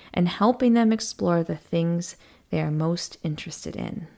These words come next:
And that quote is by John Holt. So this month, I am so thrilled to be offering some options for mamas to find a place of encouragement,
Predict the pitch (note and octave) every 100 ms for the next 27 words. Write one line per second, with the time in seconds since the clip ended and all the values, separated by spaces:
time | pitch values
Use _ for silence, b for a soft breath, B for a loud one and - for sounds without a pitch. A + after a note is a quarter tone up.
0 | _ - E3+ D#3+ - - E3 F3 - E3
1 | E3+ - E3+ - F3 - _ _ b b
2 | b b b b b b b b G#3+ F#3
3 | A#3+ C4+ A#3 G#3 G3+ F#3 F3 F#3+ F#3 F#3+
4 | F#3 F#3 F#3 F3 E3+ - F3 E3 F3 F3
5 | E3+ - E3+ F3+ E3+ E3+ D#3+ D#3+ - F3
6 | - E3+ E3+ - F3 E3 - D3 D3+ -
7 | F#3+ G#3+ G#3+ B3+ C4 C#4 -